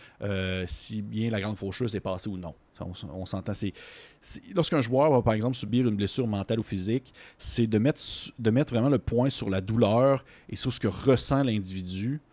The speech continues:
en termes de, de ressenti, puis en termes de remords et en termes de souffrance, plutôt que vraiment d'aller sur la description de la blessure en soi. On va aller vers l'intérieur plutôt que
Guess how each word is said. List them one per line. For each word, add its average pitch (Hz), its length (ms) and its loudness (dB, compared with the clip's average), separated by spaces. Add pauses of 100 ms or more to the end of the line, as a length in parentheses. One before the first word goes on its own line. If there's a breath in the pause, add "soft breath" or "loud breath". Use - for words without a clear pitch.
(380 loud breath)
en 101 160 0
termes 123 280 4
de, 101 220 4
de 95 120 -2
ressenti, 101 680 -2
puis 113 100 -6
en 92 80 -6
termes 113 200 -4
de 98 80 0
remords 104 520 -2
et 98 60 -4
en 92 80 -6
termes 104 160 -6
de 92 60 -6
souffrance, - 760 -6 (360 loud breath)
plutôt 131 280 0
que 127 140 0
vraiment 107 520 0
d'aller 104 280 -2
sur 98 180 -6
la 92 100 -4
description 110 560 -2
de 110 80 -4
la 90 120 -4
blessure 101 800 -2
en 90 140 -8
soi. - 280 -10 (680)
On - 20 -6
va 92 60 -4
aller 101 120 -2
vers 92 160 -4
l'intérieur 104 460 -2
plutôt - 240 -8
que 92 320 -4